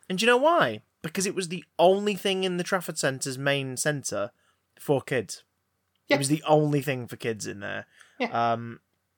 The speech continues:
Speaker 1: after the entertainment things got rid-, like, Game became tiny, H M V became tiny.
Speaker 2: Well,
Speaker 1: No
Speaker 2: no, I,
Speaker 1: creche,
Speaker 2: you s-
Speaker 1: no play park, no McDonald's outside of the food court.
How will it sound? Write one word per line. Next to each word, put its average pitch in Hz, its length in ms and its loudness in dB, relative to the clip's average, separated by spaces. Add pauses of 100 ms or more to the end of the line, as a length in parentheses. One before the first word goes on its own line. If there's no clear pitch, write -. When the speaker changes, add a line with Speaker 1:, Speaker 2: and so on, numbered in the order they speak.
(440)
Speaker 1:
after 127 260 -6
the 117 120 -2
entertainment 120 520 -4
things 117 220 -8
got 123 140 -6
rid-, - 120 -10
like, 123 220 -6
Game 127 380 0
became 117 340 -6
tiny, 117 520 -4
H 117 220 -4
M 113 140 -6
V 113 300 -4
became 110 420 -8
tiny. - 260 -4
Speaker 2:
Well, 226 300 2 (360)
Speaker 1:
No - 0 -
Speaker 2:
no, - 160 6
I, - 120 2
Speaker 1:
creche, 135 540 4
Speaker 2:
you 151 40 -4
s- - 0 -
Speaker 1:
no 131 140 2
play 131 400 0
park, 131 500 2 (240)
no 139 220 4
McDonald's 131 640 0
outside 127 420 2
of 120 60 -8
the 110 80 -12
food 127 440 -6
court. 120 440 0